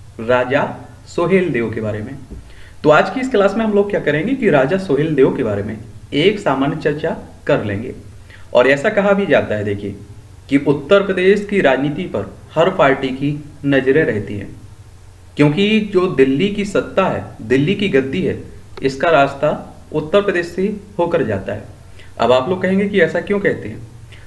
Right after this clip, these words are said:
तो एक बार आप लोग उत्तर प्रदेश को देख लीजिए, भारत को देख लीजिए। तो ये हमारी प्यारी पृथ्वी,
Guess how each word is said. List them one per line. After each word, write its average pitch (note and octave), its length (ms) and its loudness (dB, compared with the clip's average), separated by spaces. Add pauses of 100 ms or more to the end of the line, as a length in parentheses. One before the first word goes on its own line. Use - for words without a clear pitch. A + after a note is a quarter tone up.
तो D3 180 8
एक E3+ 180 2
बार G3 160 4
आप F#3+ 180 2
लोग G3 160 6
उत्तर D#3 240 2
प्रदेश F#3+ 240 0
को G3+ 100 4
देख F#3 140 4
लीजिए, G3 300 -2 (140)
भारत B2+ 320 2
को G3 60 6
देख F#3+ 160 4
लीजिए। G3+ 280 0 (400)
तो E3+ 60 2
ये G3+ 160 6
हमारी F#3+ 280 4
प्यारी D3+ 240 4
पृथ्वी, C#3 360 -4